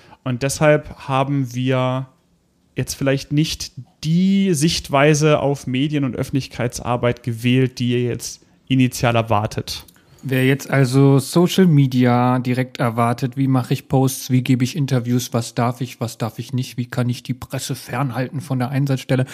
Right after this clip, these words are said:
Speaker 2: oder so etwas erwartet, wie kann ich gute Kampagnen machen, dann müssen wir vielleicht nicht enttäuschen, aber, ähm, ein bisschen Geduld. <laughs>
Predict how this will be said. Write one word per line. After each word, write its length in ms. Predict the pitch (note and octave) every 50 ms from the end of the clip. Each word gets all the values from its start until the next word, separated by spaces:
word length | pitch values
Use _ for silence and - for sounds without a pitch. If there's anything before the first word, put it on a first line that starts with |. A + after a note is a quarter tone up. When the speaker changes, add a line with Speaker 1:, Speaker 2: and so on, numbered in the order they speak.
| - - - - - - -
Speaker 2:
oder 300 | _ - D3+ D3+ D3 C#3
so 220 | A#2+ A2+ D3 F3+ F#3+
etwas 460 | D3 B2+ - C#3+ D3 E3+ E3 - - - - -
erwartet, 840 | C3+ A#2 G#2+ A2 A2 A#2 C#3 F#3 F#3 - - A#3+ A#3+ - - - - _ -
wie 140 | D3 C#3+ C3
kann 160 | - C#3 C#3
ich 100 | C3 -
gute 220 | - C#3 B2 C3+
Kampagnen 520 | B2+ - C3+ B2+ - C3+ C3 C#3+ D#3 D3+ D3+
machen, 400 | D3+ D3 C#3+ - D#3 D#3 D#3+ D#3 - - - - - - _ _ _ _
dann 800 | C3 B2+ B2+ B2+ B2+ B2+ B2+ B2+ B2+ B2+ B2+ B2+ B2+ C3+ C3+ - _
müssen 360 | - D3 C3+ - - D3 C3 B2
wir 380 | B2+ B2+ B2 B2 B2 C3 C#3 -
vielleicht 320 | - - D#3 F3+ F#3 -
nicht 300 | E3+ C#3+ - - - _ _ _ _ _ _ _
enttäuschen, 840 | - B2 A#2+ A#2+ - - - B2+ B2+ D3+ F#3 F3 - - F#3 F3+ F#3+
aber, 540 | F3+ E3+ D3 C#3 C#3+ C#3 C#3 C#3 C#3+ D3 - -
ähm, 580 | - C#3 C3+ C3+ C3+ C3 C3 B2+ C3 C3+ C3 B2+ - _ _ _ _ _ _ _ _ _ _ _ -
ein 120 | C3 A#2+
bisschen 340 | C3+ C3 - - C3 C3 B2+
Geduld. 640 | B2 A#2+ A2+ G#2+ - G#2+ G2+ G2 F#2 - - - - -
<laughs> 60 | _